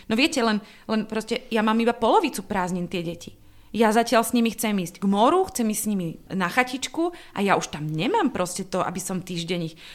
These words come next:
no ale to je nenormálne, no ale my to takto máme.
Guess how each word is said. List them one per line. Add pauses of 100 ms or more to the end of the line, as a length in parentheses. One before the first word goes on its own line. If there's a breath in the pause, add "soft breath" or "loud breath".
(100)
no
ale
to
je
nenormálne, (180 loud breath)
no
ale
my
to
takto
máme.